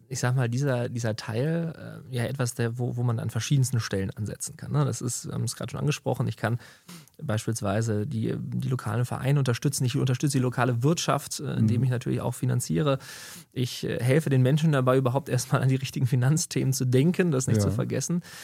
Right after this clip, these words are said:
Speaker 1: Jetzt ist es so, dass Sie ja jetzt gerade in Wuppertal nochmal einen speziellen Weg gegangen sind und sagen, wir wollen den, den Regionalgedanken nochmal stärken.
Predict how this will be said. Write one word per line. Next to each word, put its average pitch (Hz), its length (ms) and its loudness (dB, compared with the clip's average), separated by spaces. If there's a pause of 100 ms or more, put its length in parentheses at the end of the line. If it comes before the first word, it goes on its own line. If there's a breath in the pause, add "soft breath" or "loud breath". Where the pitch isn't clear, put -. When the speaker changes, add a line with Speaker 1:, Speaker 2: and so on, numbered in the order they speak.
(320 loud breath)
Speaker 1:
Jetzt - 180 0
ist 151 120 2
es 143 100 0
so, 147 100 0
dass - 380 -2
Sie 127 140 0
ja 131 120 2
jetzt 123 380 -2
gerade 139 260 -4
in 127 120 0
Wuppertal 139 320 0
nochmal 123 200 2
einen 120 80 0
speziellen 120 640 0
Weg 123 120 2
gegangen 107 300 -4
sind 113 80 -4
und 113 100 -6
sagen, 113 220 -2
wir 110 220 -2
wollen 120 600 2
den, 107 520 -2
den 113 160 0
Regionalgedanken 117 960 2
nochmal 110 500 -4
stärken. - 580 -6